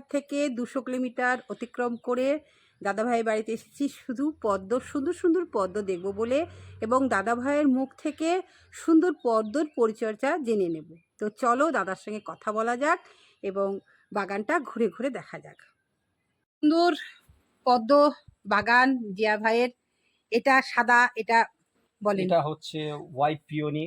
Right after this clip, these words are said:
Speaker 2: এই বৃষ্টি হয়েছিল বলে, কালকেও প্রচুর বৃষ্টি ছিল,
Speaker 1: হুম, হুম।
Speaker 2: ওর জন্য একটু ঝুঁকে আছে।
Speaker 1: আচ্ছা।
Speaker 2: এর অডেল ফুল হয় এইসব
Speaker 1: আচ্ছা, আচ্ছা,
Speaker 2: এইখানে।
Speaker 1: আচ্ছা।
Speaker 2: মানে খুব ভালো একটা।
Speaker 1: হ্যাঁ, বাহ,
Speaker 2: হ্যাঁ।
Speaker 1: অসাধারণ, এইটা অসাধারণ।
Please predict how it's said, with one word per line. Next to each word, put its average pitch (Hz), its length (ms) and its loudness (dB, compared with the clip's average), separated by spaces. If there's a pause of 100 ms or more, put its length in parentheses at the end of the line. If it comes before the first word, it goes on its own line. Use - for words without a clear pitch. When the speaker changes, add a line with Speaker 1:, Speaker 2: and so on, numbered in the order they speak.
(120)
Speaker 2:
এই 139 140 -4
বৃষ্টি 139 440 -6
হয়েছিল 147 520 -4
বলে, 143 260 -4
কালকেও 139 420 -6
প্রচুর 156 320 -6
বৃষ্টি 143 300 -10
ছিল, 151 240 -14
Speaker 1:
হুম, 196 260 -8
হুম। 202 160 -8
Speaker 2:
ওর 135 60 -8
জন্য 143 220 -4
একটু 143 220 -8
ঝুঁকে 143 380 -6
আছে। 143 240 -6
Speaker 1:
আচ্ছা। - 500 -14
Speaker 2:
এর 165 200 -6
অডেল 165 320 0
ফুল 156 300 -4
হয় 156 200 -6
এইসব 156 260 -10
Speaker 1:
আচ্ছা, 185 120 -6
আচ্ছা, 165 100 -12
Speaker 2:
এইখানে। 143 360 -10 (440)
Speaker 1:
আচ্ছা। 185 320 -18
Speaker 2:
মানে 220 200 -12 (100)
খুব 254 180 -14 (100)
ভালো 170 320 -2
একটা। 135 200 -12
Speaker 1:
হ্যাঁ, 180 280 -10
বাহ, 214 280 -2 (300)
Speaker 2:
হ্যাঁ। 165 220 -18
Speaker 1:
অসাধারণ, 226 680 0
এইটা 226 300 0 (220)
অসাধারণ। 180 640 -8